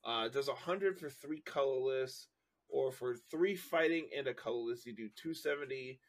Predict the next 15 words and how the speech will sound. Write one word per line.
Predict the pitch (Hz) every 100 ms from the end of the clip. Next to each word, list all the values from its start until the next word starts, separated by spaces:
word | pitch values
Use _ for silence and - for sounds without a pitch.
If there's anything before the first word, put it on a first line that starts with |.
| _ _ -
but | 135
you | 135
discard | 143 139 147 139
all | 131 135 -
energies | 131 135 127 131 123 - _
done, | 135 160 175 175 - _ _ _ _
uh, | 131 123 123
attached | 147 180 180
to | 165
this, | 165 156 143 - _ _ _ _ -
and | 170 180 170
it | 156 -
can't | 165 151
be | 156 147
prevented. | 143 127 127 107 - 98 -